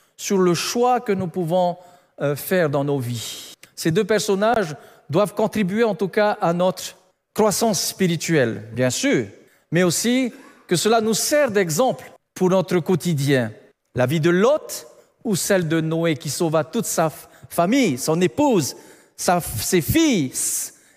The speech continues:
ses fils, pardon, et, et ses, et ses gendres, au contraire, euh, contrairement à, à Lot. Nous avons devant nous en tout cas une urgence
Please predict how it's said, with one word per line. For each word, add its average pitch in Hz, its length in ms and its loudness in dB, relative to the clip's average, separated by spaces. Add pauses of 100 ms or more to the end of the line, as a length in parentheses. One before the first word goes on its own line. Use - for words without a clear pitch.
(120)
ses - 200 0
fils, 262 260 0
pardon, 190 460 2
et, 180 140 0 (240)
et 165 100 2
ses, 165 180 -2
et 143 280 0
ses 151 200 -4
gendres, 233 360 -2 (360)
au 160 120 -2
contraire, 160 560 0
euh, 135 140 0
contrairement 160 560 0
à, 160 240 -4 (340)
à 135 100 2
Lot. 135 400 0 (240)
Nous 160 220 -4
avons 220 240 2
devant 175 300 0
nous 196 120 0
en 180 100 0
tout 170 140 -6
cas 180 200 2
une 165 160 -2
urgence 151 840 -4